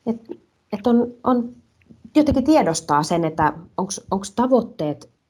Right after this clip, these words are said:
opintojen suhteen selkeät,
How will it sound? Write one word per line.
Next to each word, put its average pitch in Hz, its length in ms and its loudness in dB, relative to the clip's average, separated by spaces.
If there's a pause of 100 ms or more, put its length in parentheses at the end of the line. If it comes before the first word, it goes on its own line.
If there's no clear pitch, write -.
(600)
opintojen 185 540 2
suhteen 143 460 -10
selkeät, 233 840 -4